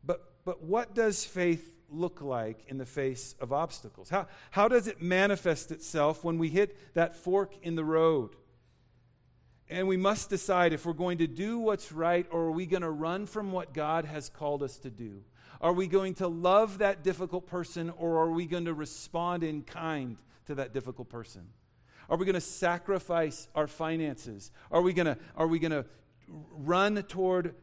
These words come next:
purity and righteousness? What does it look like? Well, in our text today, we're gonna see two groups that come to the same why in the road, and yet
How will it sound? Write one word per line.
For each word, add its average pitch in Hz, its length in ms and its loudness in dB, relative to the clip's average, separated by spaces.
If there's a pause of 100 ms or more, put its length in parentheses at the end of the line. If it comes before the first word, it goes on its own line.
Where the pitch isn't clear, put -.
purity 185 560 2
and 143 180 -6
righteousness? 135 640 -8 (1200)
What 156 180 -8
does 123 160 -10
it 143 80 -12
look 151 180 -6
like? 90 220 -14 (1000)
Well, 147 160 -4
in 165 80 0
our 156 80 2
text 156 300 -4
today, 139 260 0
we're 135 160 -4
gonna 151 160 -6
see 120 220 -10
two 170 300 -8
groups 135 600 -6 (460)
that - 180 -10
come 190 400 0
to 185 140 -4
the 156 80 -2
same 196 600 -2
why 180 420 4
in 180 260 -2
the 156 80 -2
road, 135 640 0
and 135 180 -8
yet 147 480 0